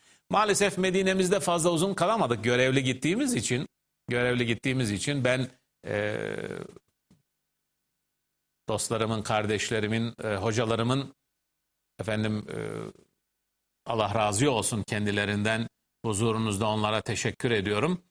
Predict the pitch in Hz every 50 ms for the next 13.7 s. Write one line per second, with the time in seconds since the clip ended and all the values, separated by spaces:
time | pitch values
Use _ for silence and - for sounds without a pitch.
0 | _ - - - _ - - 120 117 120 120 139 135 120 - 120 113 107 - 127
1 | 110 - 131 123 127 135 160 156 123 123 135 151 170 180 165 - - - - 131
2 | 127 120 - - 147 135 - - - 95 - 110 95 107 101 101 101 101 104 101
3 | - - - _ _ - 104 - - 104 104 101 90 107 104 98 104 95 92 -
4 | 101 104 120 107 104 104 98 101 98 - 107 95 - 120 104 104 117 180 226 -
5 | _ _ _ _ _ _ _ _ _ _ _ _ _ _ _ _ - - - -
6 | _ _ _ _ _ - 107 107 113 113 113 110 104 113 107 - 120 107 104 113
7 | 104 - 123 123 127 117 107 113 107 104 113 113 107 98 104 113 123 110 98 113
8 | 98 - - 113 107 110 113 - - 101 98 98 95 95 - - 95 - - -
9 | 98 98 98 95 - - 101 95 98 98 110 113 101 98 - 92 98 92 - -
10 | 127 160 190 190 - _ _ _ - _ _ _ _ _ - 147 156 156 156 156
11 | 156 151 165 175 151 165 165 147 143 156 160 143 139 139 135 143 123 104 135 135
12 | 120 - 131 123 120 117 - - - 131 120 131 170 196 139 - 143 135 127 131
13 | 127 127 123 123 127 117 107 107 104 101 98 98 90 -